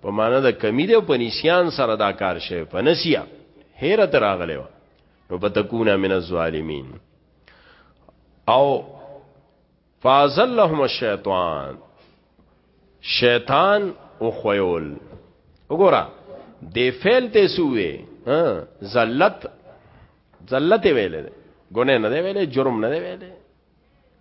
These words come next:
عین تعبیر پسو کو، زلت سره وک. د انبیو نه چې اوشي خطا نه، هغه ته ګناه نه وای، ازلتونه،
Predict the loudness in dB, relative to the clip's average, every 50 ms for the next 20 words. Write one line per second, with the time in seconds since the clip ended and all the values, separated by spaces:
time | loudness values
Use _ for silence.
0 | _ _ _ _ _ _ _ _ _ _ _ _ _ _ _ _ _ _ _ _
1 | _ _ _ _ _ _ _ _ _ _ _ -4 0 2 4 4 4 4 2 2
2 | 2 2 2 2 2 0 -2 -2 0 0 0 0 0 0 0 -2 -2 -4 -8 -10
3 | -10 -14 -20 -20 -20 -20 _ _ _ _ -20 -18 -12 -6 -4 -4 -4 0 0 0
4 | 0 0 -4 -4 -4 -4 -2 -4 -6 -8 -12 -20 _ _ _ _ _ _ _ _
5 | _ _ _ _ _ -2 0 0 0 0 -2 -2 0 2 4 4 4 4 2 0
6 | 0 -6 -8 -6 -4 -2 -2 0 0 -2 0 2 0 0 2 2 2 2 2 2
7 | 2 2 2 0 -2 0 0 0 -2 0 0 0 2 4 4 6 6 6 4 4
8 | 2 0 -6 -8 -6 -6 -4 -2 -4 -4 -4 -2 -4 -4 -2 -2 -2 -2 -2